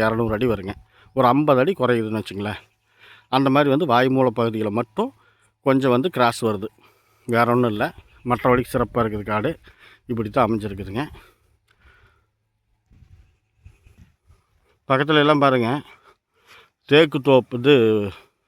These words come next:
அஹ், அஹ், தேக்கு தோப்பு, அப்புறம் அதுக்கு அந்த பக்கம் வாழைத்தோப்பு. இப்போ பாருங்க, அவர் ஒரு ரவுண்டு தொட்டி வச்சு, அஹ், போர் ஓட்டி தண்ணி பண்ணிக்கிறாரு.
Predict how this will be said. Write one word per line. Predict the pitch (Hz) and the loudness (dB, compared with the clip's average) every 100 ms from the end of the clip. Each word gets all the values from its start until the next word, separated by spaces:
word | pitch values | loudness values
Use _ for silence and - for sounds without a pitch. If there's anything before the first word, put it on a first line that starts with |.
| - 113 | -12 -8
அஹ், | 104 98 95 95 90 _ _ _ _ _ _ _ _ _ _ _ _ _ - | -8 -8 -8 -10 -12 _ _ _ _ _ _ _ _ _ _ _ _ _ -4
அஹ், | 120 104 131 | -2 -2 4
தேக்கு | 160 151 135 139 | 4 4 -2 4
தோப்பு, | 131 - 127 170 _ _ _ _ _ _ _ _ _ _ _ - 135 | 4 4 -2 -2 _ _ _ _ _ _ _ _ _ _ _ -10 -2
அப்புறம் | 151 135 | 2 2
அதுக்கு | 139 143 | 2 -2
அந்த | 135 | -2
பக்கம் | 151 139 | -2 2
வாழைத்தோப்பு. | 117 107 110 92 104 - _ _ _ _ _ _ _ _ _ _ _ _ - | 2 0 -6 -10 -12 -14 _ _ _ _ _ _ _ _ _ _ _ _ -8
இப்போ | 143 | 0
பாருங்க, | 143 147 143 | 2 4 4
அவர் | 139 135 | 4 4
ஒரு | 131 131 131 123 | 4 4 4 4
ரவுண்டு | 143 143 131 | 4 4 2
தொட்டி | 123 120 | 0 0
வச்சு, | 123 - 214 - - - - - - - - - - - - 139 | -2 -2 -6 -6 -18 -18 -18 -18 -20 -20 -14 -14 -12 -14 -6 0
அஹ், | 131 117 | 0 4
போர் | 131 139 127 | 4 6 6
ஓட்டி | 113 190 - - - - - - - - - - - - - - - - - - | 4 0 -2 -4 -6 -10 -8 -8 -8 -8 -8 -10 -16 -12 -10 -10 -8 -8 -6 0
தண்ணி | 127 135 123 120 123 113 | 2 2 2 2 2 0
பண்ணிக்கிறாரு. | 123 123 113 117 120 120 | -2 0 -2 0 0 -2